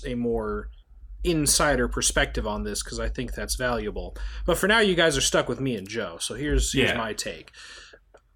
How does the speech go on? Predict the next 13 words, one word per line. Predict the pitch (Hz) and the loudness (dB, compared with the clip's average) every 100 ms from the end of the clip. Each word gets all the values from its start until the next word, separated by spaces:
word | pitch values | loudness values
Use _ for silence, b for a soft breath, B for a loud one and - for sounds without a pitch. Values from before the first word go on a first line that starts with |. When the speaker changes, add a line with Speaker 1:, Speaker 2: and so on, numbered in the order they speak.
| - | -2
Speaker 1:
I | 160 175 - | 2 2 2
understand | 175 226 233 180 - - 147 139 123 113 107 104 - _ _ _ _ _ - - | 2 4 4 4 2 4 4 4 4 0 -2 -8 -12 _ _ _ _ _ -20 -12
the | 135 135 135 123 123 120 120 110 - _ _ | -6 0 0 2 0 0 -2 -4 -12 _ _
frustration | - - 151 - - 135 117 117 - 98 85 87 - _ b b b b - | -14 -2 -2 0 0 0 0 0 -2 -4 -10 -16 -20 _ b b b b -4
that, | 131 131 110 107 _ _ _ - 131 143 | 2 2 2 -2 _ _ _ -20 -16 -2
th-, | 143 139 | -2 2
that | 135 | 2
is | 131 - | 2 0
emanating | 127 131 117 110 107 107 | -2 0 0 0 -4 -6
here, | - 104 90 85 - b b b b _ _ - | -10 -8 -8 -8 -12 b b b b _ _ -6
to | - 135 | -2 -2
feel | - 147 147 147 139 135 135 | 0 0 4 4 4 2 -4
like | 139 127 123 120 120 117 113 | -4 0 2 2 2 -2 -6